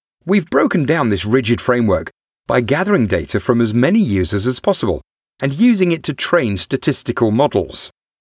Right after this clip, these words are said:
These statistical models always calculate the most likely next word on the basis of the words that have already been spoken. As a result, we can also cover sentences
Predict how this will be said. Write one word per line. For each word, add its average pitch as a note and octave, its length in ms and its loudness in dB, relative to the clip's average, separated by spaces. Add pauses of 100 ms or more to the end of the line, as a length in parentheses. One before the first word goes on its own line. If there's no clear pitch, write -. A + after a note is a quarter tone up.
(300)
These D#3+ 600 0
statistical - 720 -2
models B2 420 2
always A#2+ 440 2
calculate A#2 580 -2
the G#2+ 80 -4
most A2+ 280 0
likely A#2 460 -2
next F#2 300 -6
word F2+ 300 -2 (500)
on D3 200 0
the C3+ 60 4
basis C#3+ 440 -2
of G2+ 100 -2
the G2 100 0
words A#2 280 2
that D3 120 -4
have C#3 120 -2
already E3 240 0
been E3 180 -2
spoken. C3 520 -2 (520)
As A#2+ 140 -2
a A#2+ 60 2
result, C3+ 400 0 (320)
we E3 120 2
can E3 160 0
also E3 300 2
cover D3+ 300 -4
sentences C3+ 680 0